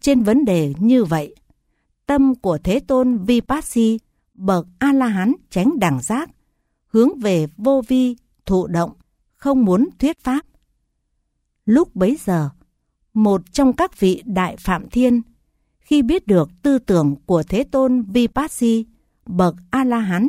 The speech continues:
chánh đẳng giác, nhờ tư tưởng của mình, liền suy nghĩ: "Than ôi, thế giới sẽ bị tiêu diệt, thế giới sẽ bị hoại vong, nếu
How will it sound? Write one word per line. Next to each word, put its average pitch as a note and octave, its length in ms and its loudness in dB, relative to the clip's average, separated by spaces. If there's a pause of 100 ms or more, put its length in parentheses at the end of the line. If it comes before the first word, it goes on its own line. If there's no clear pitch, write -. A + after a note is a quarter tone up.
(120)
chánh B3+ 280 0
đẳng C#3+ 240 0
giác, G#3+ 260 -6 (800)
nhờ G#3 340 2
tư D4 160 0
tưởng D#3 340 0 (100)
của F3 160 2
mình, D#3+ 320 0 (460)
liền F#3+ 360 0
suy B3 260 -2
nghĩ: G3 280 0 (800)
"Than C4+ 320 2
ôi, B3 280 2 (540)
thế A3 180 2
giới A#3+ 340 0
sẽ B3 240 -2
bị G3 300 0 (100)
tiêu C4+ 220 2
diệt, E3+ 280 -2 (540)
thế A#3 180 4
giới B3 320 0
sẽ A#3+ 260 -4
bị G3+ 340 2
hoại F#3 360 -6
vong, A#3+ 260 0 (540)
nếu G#3+ 240 2